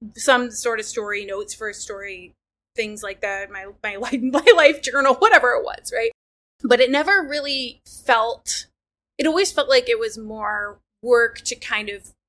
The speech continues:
well, back then we didn't really have the internet like we do now to have research. It also didn't really feel like the story I wanted to tell, like, it, unless it was about me personally, like, it always felt like I was writing the story for other people, right? So I kinda stepped back from that for a while during, like, my,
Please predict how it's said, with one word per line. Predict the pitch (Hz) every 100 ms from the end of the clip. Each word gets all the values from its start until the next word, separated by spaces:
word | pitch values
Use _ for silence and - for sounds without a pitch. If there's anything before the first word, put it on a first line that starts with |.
| -
well, | 214
back | 196 226 -
then | 214
we | 202
didn't | 202 -
really | 202 196
have | 196
the | 208
internet | 208 202 196
like | 185
we | 190
do | 180
now | 185 247 247
to |
have | 233 196
research. | 208 247 240 254 233 226 - - _
It | -
also | 269 277 294 269
didn't | 240 247 233
really | 233 226
feel | - 220
like | 214
the | -
story | - 214 208
I | 208
wanted | 196 202 185
to | 196
tell, | - 226 214 247
like, | 233
it, | 202 - _ 247
unless | 240 247
it | 254
was | 233
about | 226 202 208 208 - _ -
me | 208 208 202 -
personally, | 415 - 302 269 254 247
like, | 240 214
it | 240 240
always | 240 240
felt | 220
like | 226
I | 220
was | 214
writing | 214 208 208
the | 208
story | 202 214 208
for | 226 226
other | 208 202
people, | - 190 - -
right? | 214 220 - _ _ _ -
So | 330
I | 330
kinda | 320 370 427 392
stepped | - - 285 277
back | 240 240 240
from | 254 247
that | 240 240
for | 262
a | 240
while | 233 226 226
during, | 226 220 214
like, | 214
my, | 220 214